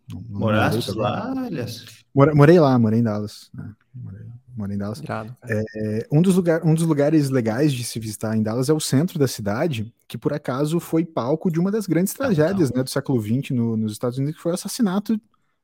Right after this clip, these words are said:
Speaker 1: do John F. Kennedy, né? Que era um dos, dos presidentes mais populares dos Estados Unidos na, naquele momento. É, mil novecentos e, é, sessenta e um, se eu não me engano.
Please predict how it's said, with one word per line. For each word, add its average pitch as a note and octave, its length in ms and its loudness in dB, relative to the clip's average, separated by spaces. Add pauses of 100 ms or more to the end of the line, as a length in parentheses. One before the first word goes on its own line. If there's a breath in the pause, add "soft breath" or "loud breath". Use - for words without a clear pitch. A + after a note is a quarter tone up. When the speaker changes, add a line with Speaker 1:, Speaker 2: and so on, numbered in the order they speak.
(120)
Speaker 1:
do B2 100 2
John B2 200 4
F. B2+ 100 -4
Kennedy, B2 400 0
né? A2 160 -6 (480)
Que - 80 -16
era F2 100 -8
um G#2 80 -2
dos, A#2 300 -4
dos G2 480 -10
presidentes G#2+ 380 -4
mais A2+ 160 0
populares A#2+ 500 0
dos - 40 -10
Estados G2 220 -6
Unidos G2+ 240 -8
na, F#2+ 180 -8
naquele G2 400 -10
momento. G#2 420 -8 (600)
É, G2+ 300 -10
mil G2 140 -6
novecentos - 500 -6
e, D3 560 -2 (300)
é, G#2+ 260 -6
sessenta A2+ 420 -4
e G#2 80 -2
um, G#2+ 100 -2 (680)
se - 80 -20
eu F#2 40 -12
não F2+ 60 -10
me F#2 100 -10
engano. G2+ 260 -8